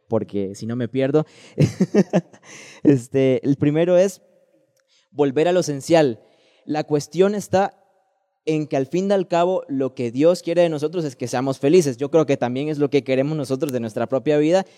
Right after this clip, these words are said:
y creo que también es lo que la Iglesia quiere de nosotros y también nuestros amigos y también nuestra familia. O sea, todo nuestro entorno debería de buscar nuestra felicidad, ¿no? Pero, eh,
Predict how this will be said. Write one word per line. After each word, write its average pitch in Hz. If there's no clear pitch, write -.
y 139
creo 175
que 196
también 170
es 165
lo 170
que 165
la 147
Iglesia 147
quiere 156
de 156
nosotros 165
y 139
también 120
nuestros 151
amigos 175
y 131
también 123
nuestra 151
familia. 160
O 180
sea, 165
todo 202
nuestro 196
entorno 170
debería 139
de 160
buscar 139
nuestra 139
felicidad, 123
¿no? 120
Pero, 156
eh, 151